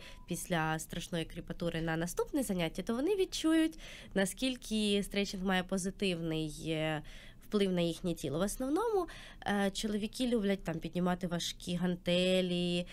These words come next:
тягнути штанги, і їхня верхня, м'язи кору і верхній плечовий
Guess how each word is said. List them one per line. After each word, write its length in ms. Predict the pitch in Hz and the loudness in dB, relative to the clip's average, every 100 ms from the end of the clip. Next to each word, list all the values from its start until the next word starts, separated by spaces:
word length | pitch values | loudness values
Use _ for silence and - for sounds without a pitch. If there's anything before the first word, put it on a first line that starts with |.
| - - | -12 -4
тягнути 400 | 196 196 185 185 | 0 2 2 0
штанги, 680 | - 208 214 220 190 180 - | -2 0 0 2 0 -2 -2
і 80 | 185 190 185 | -2 0 0
їхня 500 | 202 - 196 180 170 185 - - | -2 -2 0 0 0 -6 -14 -4
верхня, 420 | 190 190 - 175 - - - - - - | 0 0 -2 -10 -10 -16 -18 -16 -16 -6
м'язи 320 | 190 190 190 | 0 2 2
кору 360 | 190 208 190 175 | -4 0 0 0
і 160 | - 180 | -2 0
верхній 300 | 180 180 170 - | -2 -2 -6 -6
плечовий 480 | 180 160 - 170 170 | -6 -6 -4 -2 -2